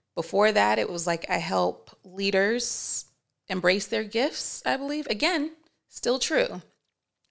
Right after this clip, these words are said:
But that changes from time to time for me because I'm, I'm still seeing what sticks. I'm still seeing what, what needs to be put out there for people to say, "Oh, yeah,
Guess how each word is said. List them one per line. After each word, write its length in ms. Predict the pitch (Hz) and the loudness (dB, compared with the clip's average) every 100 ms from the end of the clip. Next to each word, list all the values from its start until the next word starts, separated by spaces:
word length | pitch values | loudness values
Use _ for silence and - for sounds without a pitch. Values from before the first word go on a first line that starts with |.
| 208 | -6
But 460 | 202 196 196 - - _ _ _ _ _ _ _ _ | 2 4 4 -2 -14 _ _ _ _ _ _ _ _
that 240 | 190 202 - | 0 0 2
changes 460 | 240 247 247 247 | 0 2 0 -2
from 140 | - 240 | -2 0
time 220 | 240 240 | 2 2
to 60 | |
time 260 | 233 233 240 | 0 0 0
for 100 | 240 | -2
me 140 | 233 | -4
because 480 | 233 208 202 190 - - | -4 -2 -2 0 -2 0
I'm, 420 | 196 196 190 185 - | 0 0 -2 -4 -4
I'm 140 | 190 185 | -4 -2
still 520 | - 196 202 196 202 | 0 2 2 0 -2
seeing 440 | - 202 202 196 | -2 0 0 0
what 200 | 175 - | -2 -2
sticks. 500 | - - - - - | -4 -2 -2 -4 -8
I'm 120 | 175 | -6
still 260 | 175 190 190 | -4 -2 -2
seeing 600 | - 202 202 196 196 190 - _ _ _ _ _ _ | -2 -2 -2 -2 -4 -6 -10 _ _ _ _ _ _
what, 960 | 165 180 190 196 - - - - - - _ _ _ _ _ _ _ _ _ _ | -8 2 4 4 0 -6 -4 -2 -4 -8 _ _ _ _ _ _ _ _ _ _
what 500 | _ 170 185 175 - | _ -2 -2 -2 -6
needs 460 | 196 190 190 185 - - | -10 -4 -4 -4 -4 -2
to 100 | 175 | -4
be 480 | 156 180 170 156 - | -4 -4 -4 -6 -8
put 160 | - 160 | -2 0
out 220 | 147 147 | 0 -2
there 240 | 160 156 | -2 -2
for 180 | - - | -4 -8
people 360 | - 175 185 175 | -8 -12 -8 -6
to 100 | 180 | -6
say, 200 | 170 160 | -6 0
"Oh, 280 | 214 269 302 | 4 4 4
yeah, 480 | 294 302 180 135 | 2 4 4 2